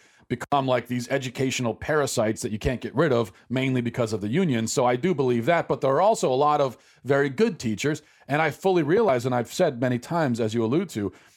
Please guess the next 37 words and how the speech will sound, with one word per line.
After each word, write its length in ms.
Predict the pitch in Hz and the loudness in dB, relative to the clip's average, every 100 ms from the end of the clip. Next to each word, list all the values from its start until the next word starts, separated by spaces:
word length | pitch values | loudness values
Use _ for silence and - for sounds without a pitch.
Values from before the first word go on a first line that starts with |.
| _ _ | _ _
that 180 | 127 123 | -2 0
teachers 380 | 185 190 165 127 | -2 0 -2 0
these 180 | 143 | -2
days 260 | 123 160 139 | 2 0 0
are 80 | 110 | -4
put 260 | - 180 - | 0 0 0
in 140 | 117 | -2
a 60 | 113 | -2
really 360 | 107 156 190 147 | 0 2 2 0
impossible 540 | 120 131 127 120 110 | -2 -4 -4 -4 -6
situation, 600 | 123 110 110 127 127 107 | -6 -4 -2 -2 -2 -4
and 120 | 110 | -4
we 80 | 110 | -2
need 160 | 143 156 | -2 0
to 80 | |
appreciate 540 | 110 - 180 - 87 78 | -2 -2 -4 -2 -6 -8
that, 220 | - - _ - - _ | -14 -16 _ -20 -20 _
because 260 | - 143 117 | -2 0 2
they 100 | 190 | 2
have 140 | 208 | 2
to 60 | 175 | -2
deal 340 | 113 180 233 | -2 2 2
with 100 | 151 | 2
these 200 | 135 120 - | 0 -4 0
out 220 | 165 190 | 2 4
of 160 | 190 | 2
control, 680 | - 160 - 143 120 123 143 _ | 0 -4 0 2 4 2 0 _
you 340 | 113 156 214 123 _ | -4 0 0 -4 _
have 160 | 113 104 | -6 -6
to 60 | 107 | -2
deal 140 | 117 | -2
with 80 | 113 | 0
these 120 | 120 | 2
out 140 | 135 | 2
of 80 | 165 | 2
control 300 | 160 - 139 | -2 -2 -2
kids, 440 | 135 - 214 120 | 0 0 0 -2